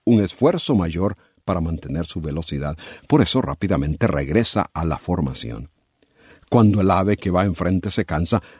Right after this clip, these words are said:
se pasa para atrás y la de atrás para el frente. Si un ganso se cansa demasiado y no puede volar, o si le disparan y es herido, dos gansos se quedan con él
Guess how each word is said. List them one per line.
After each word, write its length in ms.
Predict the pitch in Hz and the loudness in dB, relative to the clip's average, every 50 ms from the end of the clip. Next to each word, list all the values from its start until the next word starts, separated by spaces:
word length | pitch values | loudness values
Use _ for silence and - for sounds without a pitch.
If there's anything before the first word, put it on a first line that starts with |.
| _ _ | _ _
se 260 | - - - - 107 | -8 -4 2 2 0
pasa 420 | - - - 180 180 - - - - | 0 2 -2 -2 0 0 -2 -4 -4
para 360 | - - 76 64 62 58 60 | -4 -4 -4 -4 -4 -4 -6
atrás 540 | 62 - - 73 78 87 110 135 - - - | -8 -6 -2 -2 0 0 0 0 0 0 0
y 100 | 101 92 | 2 2
la 180 | 90 80 76 | 2 2 0
de 120 | 78 82 73 | 0 0 -2
atrás 380 | 64 - - 101 101 104 - | -2 0 0 0 0 0 -2
para 400 | - - - 87 82 78 71 - _ _ _ | -6 -4 -2 -2 -2 -2 -4 -8 _ _ _
el 140 | - 80 78 | -8 -8 -8
frente. 480 | 71 - - - - 55 - - - _ _ _ _ _ _ _ _ _ _ - - - | -6 -8 -12 -10 -10 -10 -10 -12 -14 _ _ _ _ _ _ _ _ _ _ -20 -16 -10
Si 180 | - - - 104 | -6 0 2 2
un 160 | 95 85 90 | 4 4 2
ganso 380 | 80 69 65 90 87 - 113 101 | 2 0 0 0 0 2 0 0
se 160 | - 80 - | 0 -2 -4
cansa 340 | - 78 92 92 - 95 85 | -2 0 0 2 2 2 2
demasiado 560 | 82 82 82 80 - 92 90 92 104 107 101 | 2 2 2 2 0 2 2 2 2 2 2
y 40 | 98 | 2
no 120 | 95 90 | 0 0
puede 240 | - - 110 107 104 | 2 2 4 4 4
volar, 340 | 90 87 90 110 127 127 - - - _ - | 2 2 4 4 4 2 0 -6 -18 _ -2
o 100 | - 117 | -2 0
si 180 | - - 113 104 | 0 0 0 0
le 120 | 95 95 | 2 2
disparan 640 | 90 90 82 - - - 110 110 113 117 120 123 117 | 0 0 -2 -4 -2 0 0 2 2 2 4 4 4
y 140 | 95 82 80 | 2 2 -2
es 160 | 73 - - | -4 -2 -2
herido, 400 | 104 104 87 80 82 104 113 - | 0 0 0 0 2 0 0 0
dos 380 | - 85 82 127 127 127 95 90 | -2 -2 0 2 2 2 0 -2
gansos 420 | 95 90 104 113 113 - 165 - | -2 0 0 0 -2 -2 -4 -4
se 120 | - 90 82 | -4 -4 -2
quedan 280 | - 90 92 101 104 | -2 0 2 2 0
con 200 | 87 87 82 95 | 0 0 2 4
él 140 | 113 120 | 4 2